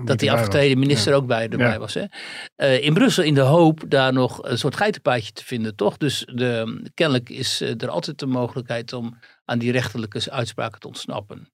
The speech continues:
Speaker 2: Ja, maar hoe, ehm, ja, want ik, ik heb even gekeken hoe, eh, in buitenlandse media reageerden op deze, eh, uitslag. Dat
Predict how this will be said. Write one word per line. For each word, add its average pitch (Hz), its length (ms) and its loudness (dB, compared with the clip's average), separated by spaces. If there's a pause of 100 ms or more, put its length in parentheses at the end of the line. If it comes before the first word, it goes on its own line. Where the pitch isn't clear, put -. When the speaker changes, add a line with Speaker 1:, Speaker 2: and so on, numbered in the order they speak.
(880)
Speaker 2:
Ja, 120 200 2
maar 110 160 2
hoe, 123 260 4
ehm, 113 680 2
ja, 117 280 4
want 104 160 -6
ik, 123 160 -6
ik 135 180 -4
heb 135 120 0
even 127 240 2
gekeken 123 360 2
hoe, 120 220 4
eh, 117 460 4
in 117 100 0
buitenlandse 120 520 2
media 123 340 4
reageerden 117 560 2
op 110 80 -4
deze, 113 340 2
eh, 117 760 0
uitslag. 117 460 0
Dat - 40 -4